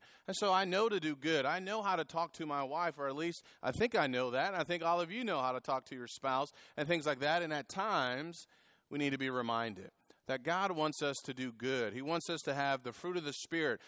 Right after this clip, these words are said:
The fruit of the Spirit is goodness. And I want you to look over in Luke chapter six. Luke chapter six is gonna be kind of our, our launching place. And I want you to look at some words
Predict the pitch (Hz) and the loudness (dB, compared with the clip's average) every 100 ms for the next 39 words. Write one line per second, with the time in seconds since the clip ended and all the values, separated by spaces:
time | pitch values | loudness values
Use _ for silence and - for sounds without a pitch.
0 | - 143 135 - 220 226 185 - - 170 | -6 -4 -2 -2 0 2 0 -2 -2 0
1 | 165 156 127 113 120 160 143 110 - 160 | 2 0 -4 -6 -2 0 0 -2 -4 -4
2 | 226 233 190 170 165 156 143 135 127 - | -4 -2 -2 0 0 0 2 2 0 -6
3 | - 135 196 - 170 156 123 - - 120 | -8 -2 -2 2 2 2 -4 -4 0 -2
4 | - - 208 - 180 - 135 - 156 - | -2 -6 -4 0 2 0 -4 -2 -2 -2
5 | 123 147 139 135 147 143 127 123 113 - | -4 -2 -2 0 0 2 4 4 2 -2
6 | - 131 143 131 151 170 160 127 135 135 | -4 2 2 4 2 2 -2 -6 -2 -2
7 | 123 143 180 226 226 196 185 175 170 131 | -2 -4 -4 -4 -2 0 0 -4 -6 -8
8 | 123 156 160 151 | -4 -2 -2 -4